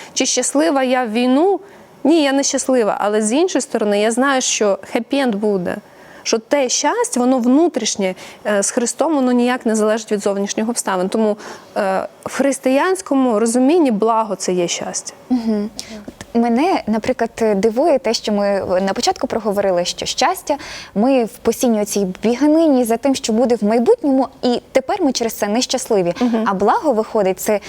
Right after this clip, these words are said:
Speaker 2: ми щасливі зараз, бо ми знаємо, що в майбутньому хеппі-енд. Тобто,
Speaker 1: Мгм.
Speaker 2: наскільки воно так пе-, перевертається, вся ця парадигма, але повертаючись до Біблії, сказано: "Блаженні", ну, тобто щасливі, да?
Speaker 1: Так.
Speaker 2: Е, засмучені,
Speaker 1: Так.
Speaker 2: "блаженні голодні",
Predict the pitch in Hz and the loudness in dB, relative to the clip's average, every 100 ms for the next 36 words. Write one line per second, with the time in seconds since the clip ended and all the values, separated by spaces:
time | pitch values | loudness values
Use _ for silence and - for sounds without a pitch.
0 | - 233 - 262 - 269 240 214 320 240 | -6 -4 -2 -2 0 2 2 2 0 0
1 | 202 220 240 247 220 208 190 196 214 277 | 0 0 2 0 0 -2 -2 0 0 0
2 | 220 202 208 208 185 175 - 185 - 262 | 0 0 -2 0 -2 -4 -6 -8 -2 -2
3 | 226 208 220 - 269 247 226 233 226 220 | -2 -4 -4 -4 -2 0 0 0 0 -2
4 | 220 - - - 226 - 247 233 269 262 | -4 -6 -6 -2 0 0 0 2 2 2
5 | 294 247 226 233 214 226 226 240 240 381 | 2 2 0 -2 -2 -4 -2 0 2 0
6 | 349 262 - 285 214 - - - - - | 2 0 2 0 0 -4 -16 -18 -10 -2
7 | 214 - 370 480 349 285 254 240 185 185 | -2 0 0 2 0 2 2 0 0 -2
8 | 175 - 240 220 208 165 - 190 190 254 | -4 -4 -2 -2 -4 -8 -2 -2 0 2
9 | 403 392 349 - - 233 - - - - | 2 2 0 -2 -4 -4 -4 -10 -8 -6
10 | 202 - 226 220 165 170 - 302 - 220 | -6 0 0 2 0 -2 -4 -4 -6 -6
11 | 214 196 202 190 185 196 190 277 214 185 | -6 -4 -2 0 -2 -2 0 0 0 -2
12 | - 175 165 - - 226 208 214 294 339 | -2 -4 -6 -8 -4 -2 0 0 2 2
13 | 330 254 143 247 220 180 180 180 | 2 0 0 0 2 0 0 -2